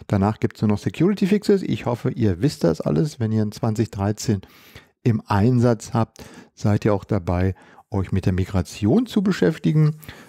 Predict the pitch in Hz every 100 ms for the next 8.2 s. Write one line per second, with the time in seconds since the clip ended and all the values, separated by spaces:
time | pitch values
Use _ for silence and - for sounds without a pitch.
0 | - - 104 104 101 110 - 110 92 95
1 | 95 92 92 113 196 - - 123 - -
2 | 131 117 - - - - - - 92 101
3 | 101 90 92 95 90 85 - - - 87
4 | 82 110 110 107 98 - - - - -
5 | - 92 71 - _ _ 101 104 123 151
6 | - _ _ _ _ _ 92 123 302 -
7 | - - - 180 - - 110 131 - 110
8 | 254